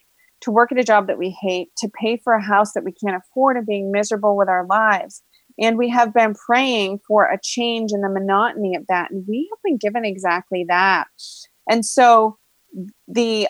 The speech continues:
opportunity is, what do you want your life to look like? And how do you want your life to feel, more importantly? Because the details will fill in, um, in and around themselves. But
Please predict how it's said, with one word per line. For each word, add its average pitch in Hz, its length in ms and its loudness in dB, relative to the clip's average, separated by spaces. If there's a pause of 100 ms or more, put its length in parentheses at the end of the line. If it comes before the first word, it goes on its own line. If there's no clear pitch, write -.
opportunity 247 1040 2
is, 202 360 2
what 202 340 0
do 247 80 -2
you 233 180 -4
want 202 360 2
your 214 200 0
life 190 280 -2 (180)
to 202 60 -8
look 196 340 -2
like? 196 200 -2
And 196 140 -10
how 220 560 2
do 202 60 -6
you 196 100 -4
want 190 240 2
your 202 160 -2
life 190 300 -2
to 190 120 -6 (140)
feel, 240 280 -2
more 214 260 0
importantly? 180 840 -4 (420)
Because 214 380 0
the 226 100 0
details 285 640 2
will 226 160 4
fill 220 300 0
in, 202 300 -2 (100)
um, 190 420 -2 (100)
in 214 140 -2
and 202 100 0
around 190 300 2
themselves. 208 720 2 (800)
But 220 360 4